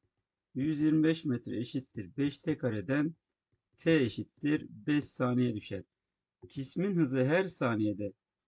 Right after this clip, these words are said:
G çekim ivmesi dediğimiz on metre bölü saniye kare kadar artacağından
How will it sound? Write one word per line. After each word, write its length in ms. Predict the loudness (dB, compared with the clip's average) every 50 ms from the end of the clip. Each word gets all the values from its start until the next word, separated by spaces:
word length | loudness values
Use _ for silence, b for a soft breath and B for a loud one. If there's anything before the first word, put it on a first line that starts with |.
| _ _ _ _ _ _
G 280 | 0 2 2 2 2 0
çekim 340 | -4 -10 -8 -4 0 4 4
ivmesi 400 | 6 6 4 4 2 -2 -6 -10
dediğimiz 480 | -8 -6 -4 -2 -2 -2 -2 -4 -6 _
on 240 | -2 0 2 4 4
metre 320 | 4 2 2 0 -4 -6 -6
bölü 140 | -6 -6
saniye 500 | -6 -4 -2 0 0 2 2 0 0 -2
kare 340 | -4 -4 -4 -4 -4 -4 -6 _ _ _ _ _ _ _ _ _ _ _ _
kadar 440 | -8 -2 0 0 2 2 2 0 0 0
artacağından 960 | 2 2 2 2 0 -2 -2 -2 -4 -4 -4 -4 -6 -2 0 2 2 0